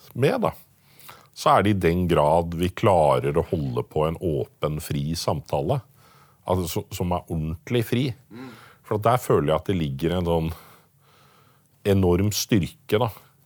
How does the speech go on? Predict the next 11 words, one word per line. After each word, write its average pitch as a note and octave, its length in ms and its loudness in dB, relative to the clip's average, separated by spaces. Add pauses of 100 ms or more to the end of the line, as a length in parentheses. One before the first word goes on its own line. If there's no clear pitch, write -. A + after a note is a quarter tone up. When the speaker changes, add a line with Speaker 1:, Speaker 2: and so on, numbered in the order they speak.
Speaker 1:
i F#2+ 260 0
det D#2+ 240 2
å, E2 240 4 (640)
der A2+ 180 2
ser F#2 220 4
du E2 80 2
vel F#2+ 100 2
forskjellen E2 640 -2
på F2 220 2
Ukraina D#2 580 -2
og D#2+ 220 0